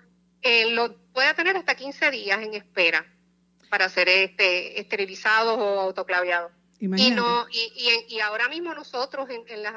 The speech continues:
Speaker 1: facilidades de trabajo se está procesando a diario, y uno de los clientes principales es el Hospital de Veteranos.
Speaker 2: Imagínate.
Speaker 1: Y no, o sea, el mismo, el camión que se usa para buscar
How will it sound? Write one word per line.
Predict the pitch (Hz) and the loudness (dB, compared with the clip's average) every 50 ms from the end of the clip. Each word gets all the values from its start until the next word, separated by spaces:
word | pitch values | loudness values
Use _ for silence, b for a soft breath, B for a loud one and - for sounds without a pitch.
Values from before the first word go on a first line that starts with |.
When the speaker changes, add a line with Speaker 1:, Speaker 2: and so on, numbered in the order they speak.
| - _ | -14 _
Speaker 1:
facilidades | - 226 220 - 214 208 214 233 | -14 -14 -14 -8 -4 -2 -2 -2
de | 226 | -2
trabajo | 262 247 226 247 294 294 | -2 -2 -2 -2 -4 -6
se | - 277 | -8 -14
está | - _ 247 226 220 | -10 _ -6 -6 -6
procesando | - 269 269 - - - 240 254 285 302 - - | -6 -12 -16 -18 -10 -10 -10 -8 -8 -10 -10 -6
a | - 220 214 | -4 -4 -4
diario, | 208 214 196 185 185 190 196 185 185 170 160 - _ _ _ _ _ _ _ _ _ _ _ _ _ | -4 -6 -4 -2 -2 -2 -2 -4 -6 -12 -20 -20 _ _ _ _ _ _ _ _ _ _ _ _ _
y | - 233 233 | -6 -2 -2
uno | 233 233 233 233 233 | 0 0 0 0 -2
de | 240 247 | 0 -2
los | 254 254 | -2 -4
clientes | - - 240 226 220 226 - 247 | -6 -10 -8 -8 -8 -8 -10 -12
principales | - - 247 254 - 233 202 220 208 208 254 | -12 -12 -12 -10 -10 -8 -4 -2 -2 -2 -2
es | 277 311 | -4 -4
el | 311 277 | -4 -4
Hospital | 247 247 - 226 - 214 208 | -4 -6 -8 -6 -6 -4 -4
de | 208 | -2
Veteranos. | 196 190 185 185 185 180 185 220 233 175 - _ _ _ _ _ _ - | -4 -4 -6 -6 -6 -6 -6 -6 -6 -10 -14 _ _ _ _ _ _ -8
Speaker 2:
Imagínate. | 190 175 170 165 175 175 190 214 | -6 -4 -4 -4 -4 -4 -2 -2
Speaker 1:
Y | 214 | -2
no, | 220 | -2
o | 233 254 240 | -2 -2 -4
sea, | - - 233 202 196 196 - - 226 226 | -2 0 0 0 0 -2 -4 -2 -2 -2
el | 220 220 220 | -2 -2 -2
mismo, | 226 247 269 285 - - 320 330 | -2 -2 -2 -2 -4 -8 -8 -6
el | - 262 233 - | -6 -6 -6 -4
camión | - 233 220 220 226 233 269 | -4 -4 -2 -2 -4 -8 -6
que | - 339 | -8 -8
se | - - 285 | -6 -6 -6
usa | 285 - - 294 | -6 -6 -8 -6
para | - 285 262 247 | -4 -2 -4 -2
buscar | 226 226 226 226 - _ - 226 214 226 254 208 | -4 -4 -8 -8 -12 _ -4 -2 0 0 -2 -4